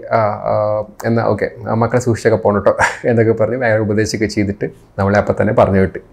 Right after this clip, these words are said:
ഞങ്ങളുള്ള സമയം കൊണ്ട് മൊത്തത്തിൽ പെട്ടെന്ന് വണ്ടി, ഉള്ള സാധനം എല്ലാം കൂടി പെറുക്കിയിട്ട് ജാക്കറ്റെല്ലാം ഇട്ട് ഹെൽമെറ്റ് ഇട്ട് നേരെ വിഷ്ണുവിനെ വീട്ടിൽ കൊണ്ടുപോയി വിട്ട്, വിഷ്ണു സ്റ്റാർട്ട് ചെയ്ത് മാക്സിമം സൗണ്ട് കുറച്ചിട്ട്,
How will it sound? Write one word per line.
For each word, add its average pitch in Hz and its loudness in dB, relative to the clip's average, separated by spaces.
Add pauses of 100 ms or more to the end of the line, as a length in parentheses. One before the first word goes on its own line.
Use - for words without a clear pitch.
(540)
ഞങ്ങളുള്ള 143 8
സമയം 123 6
കൊണ്ട് 127 6
മൊത്തത്തിൽ 117 4
പെട്ടെന്ന് 123 2
വണ്ടി, 107 2
ഉള്ള 110 0
സാധനം 113 0
എല്ലാം 110 0
കൂടി 113 2
പെറുക്കിയിട്ട് 110 -2 (560)
ജാക്കറ്റെല്ലാം 110 4
ഇട്ട് 131 2
ഹെൽമെറ്റ് 110 0
ഇട്ട് 113 -4 (220)
നേരെ 117 2
വിഷ്ണുവിനെ 120 2
വീട്ടിൽ 117 0
കൊണ്ടുപോയി 107 2
വിട്ട്, 107 -6
വിഷ്ണു 120 -2
സ്റ്റാർട്ട് 117 2
ചെയ്ത് 123 0
മാക്സിമം 127 0
സൗണ്ട് 117 2
കുറച്ചിട്ട്, 110 0